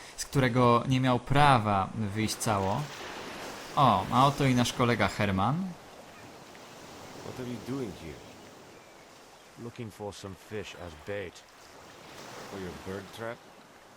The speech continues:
Speaker 3: No, for Maria, you fool. Of course that is a trap for birds. Do you have any idea what a mobile phone is?
Speaker 2: It's a toy that discomforts people. Don't worry about that.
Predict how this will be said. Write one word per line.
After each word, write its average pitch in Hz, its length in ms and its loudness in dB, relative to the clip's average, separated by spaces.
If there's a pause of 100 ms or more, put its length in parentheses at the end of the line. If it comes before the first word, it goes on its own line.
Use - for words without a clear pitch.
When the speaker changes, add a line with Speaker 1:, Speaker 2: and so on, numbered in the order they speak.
(1000)
Speaker 3:
No, 82 400 -10 (160)
for 117 160 -6
Maria, 110 460 -6
you 80 160 -16 (220)
fool. 82 400 -14 (1160)
Of 127 200 -8 (240)
course 170 300 -4
that 131 120 -10
is 107 100 -12
a 110 40 -10 (180)
trap 127 240 -6
for 113 160 -12 (120)
birds. 123 560 -8 (1080)
Do 120 60 -14 (140)
you 185 60 -10 (100)
have 156 140 -8 (240)
any 160 160 -8 (220)
idea 123 280 -10
what 110 200 -12
a 117 80 -10
mobile 120 320 -8
phone 120 340 -8
is? 85 280 -14 (1000)
Speaker 2:
It's 104 180 -12
a 101 60 -12 (160)
toy 120 220 -6
that 82 280 -12
discomforts 110 720 -12
people. 82 260 -16 (440)
Don't 127 260 -8
worry 120 260 -6
about 85 280 -10
that. 78 200 -14